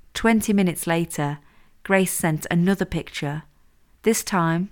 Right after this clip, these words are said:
Baker had makeup done. It was very similar to how they'd done it a few nights previously, but with lashings and lashings of silver eyeshadow. "He needs his legs shaving," Amelia replied.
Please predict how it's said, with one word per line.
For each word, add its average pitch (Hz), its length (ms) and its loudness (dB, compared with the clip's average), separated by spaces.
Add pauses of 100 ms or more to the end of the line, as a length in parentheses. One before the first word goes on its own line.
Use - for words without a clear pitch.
(120)
Baker 190 260 0
had 170 240 -2
makeup 185 520 0
done. 151 340 -4 (500)
It - 120 -8
was 214 120 -8
very 285 280 4
similar 247 420 0
to 175 120 -8
how 175 200 0
they'd 165 240 -4
done 170 180 2
it 160 120 -2
a 151 60 -8
few 190 280 0
nights 170 320 -2
previously, 160 840 -2 (300)
but - 140 -6
with 170 120 -6
lashings 175 800 0
and 156 320 -6
lashings 165 640 0
of 151 100 -4
silver 196 420 -2
eyeshadow. 156 800 -2 (1080)
"He 208 140 2
needs 240 280 2
his 196 160 -2
legs 196 320 2
shaving," 156 680 -2
Amelia 160 440 0
replied. 151 640 -6